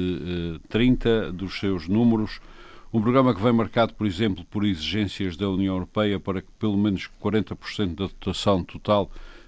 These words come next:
eh, se encaminhe para as áreas sociais, o que no caso dos Açores é, é, é, é muito importante, porque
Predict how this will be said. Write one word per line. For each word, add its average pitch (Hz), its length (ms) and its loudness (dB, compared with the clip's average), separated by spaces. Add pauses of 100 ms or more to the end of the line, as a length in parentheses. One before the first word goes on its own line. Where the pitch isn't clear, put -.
(100)
eh, 98 240 0
se - 160 -2
encaminhe 101 340 2
para 98 160 -2
as 87 140 -4
áreas 95 320 0
sociais, 110 560 -2
o 101 80 -6
que 87 100 -10
no 82 80 -8
caso 92 240 -4
dos - 120 -14
Açores 85 380 -6
é, 87 60 -4
é, 82 540 -4 (300)
é, 80 280 -10
é 90 60 -6
muito 90 240 -4
importante, 95 480 -4
porque 85 440 -8